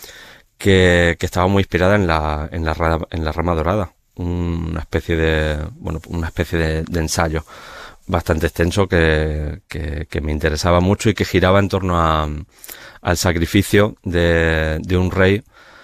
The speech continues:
eh, en pos de la fertilidad de, de un reino, ¿no? Esto era una base, una idea, princip-, digamos, como un pistoletazo de salida para el cómic. Finalmente yo creo que el cómic tampoco tiene mucho de eso, pero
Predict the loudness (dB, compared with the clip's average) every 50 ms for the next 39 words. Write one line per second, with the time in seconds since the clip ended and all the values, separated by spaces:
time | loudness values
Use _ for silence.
0 | -20 -20 _ -12 -8 -6 -4 -2 -2 -2 -2 -2 -2 -4 -4 -6 -6 -8 -8 -10
1 | -10 -12 -14 -16 -18 -16 -10 -6 -6 -4 -2 -2 -2 0 0 2 0 0 0 0
2 | -2 -2 0 2 2 4 4 4 4 4 4 4 4 4 2 0 0 -2 -2 -2
3 | -2 -2 -4 -4 -6 -6 -6 -6 -6 -6 -6 -8 _ -20 _ -20 -20 -20 -20 -20
4 | -20 -20 -20 -20 -20 -20 -20 _ -12 -12 -8 -2 -2 -2 0 2 4 4 6 6
5 | 4 4 4 4 2 2 0 0 0 0 0 -2 -6 -4 -2 0 2 2 2 4
6 | 4 4 4 2 0 -4 -6 -4 -6 -8 -8 -8 -10 -8 -8 -8 -8 -8 -8 -4
7 | -2 0 0 0 0 -2 -6 -4 -2 -2 0 0 0 0 0 0 -2 -2 -2 -4
8 | -2 0 0 0 2 0 0 0 2 0 2 2 0 0 0 0 0 2 2 2
9 | 0 0 0 0 0 0 0 -4 -6 -8 -6 -2 0 2 2 2 2 2 0 0
10 | -2 -2 -2 -2 -4 -4 -6 -8 -8 -6 -8 -8 -8 _ _ _ _ -20 _ _
11 | _ -14 -14 -12 -10 -8 -6 -6 -4 -4 -4 -6 -6 -8 -6 -6 -6 -4 -4 -6
12 | -6 -8 -10 -12 _ -20 -20 -20 -20 -20 -20 -20 -20 -20 -20 -20 -12 _ 2 4
13 | 6 6 6 6 6 6 6 4 4 4 4 2 2 0 -2